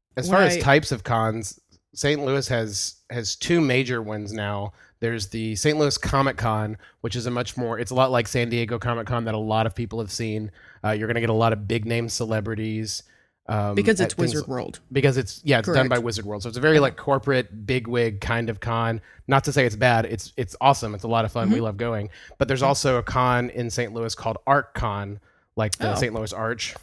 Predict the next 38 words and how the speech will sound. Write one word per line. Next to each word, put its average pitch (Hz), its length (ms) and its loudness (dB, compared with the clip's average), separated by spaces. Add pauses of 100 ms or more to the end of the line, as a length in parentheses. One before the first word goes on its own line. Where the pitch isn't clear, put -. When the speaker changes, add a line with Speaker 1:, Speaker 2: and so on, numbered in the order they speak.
(120)
Speaker 1:
So - 160 -10
I 113 40 -2
don't 110 100 -6
know 107 60 -8
if 98 80 -10
it's 98 80 -12
pronounced 101 360 -10
Arch 104 240 -10
Con 101 240 -10
or 98 60 -8
not. 95 240 -6
I 107 60 -8
think 113 160 -2
it's 104 80 -8
called 101 180 -10
Arc 98 200 -10
Con. 95 320 -12 (480)
Uh, 107 260 4
and 151 120 4
it's 151 140 2
much 160 220 2
smaller. 135 420 6
It's 123 140 -2
a 131 40 2
little 139 220 0
bit 143 140 2
more 135 180 2
anime 131 340 2
and 135 680 2
fantasy 131 600 -2
oriented. 131 760 0 (280)
It - 80 -6
kinda 131 220 6
gets 131 200 2
away 120 300 2
from 117 220 -2
those 110 160 -2
bigger 120 560 -2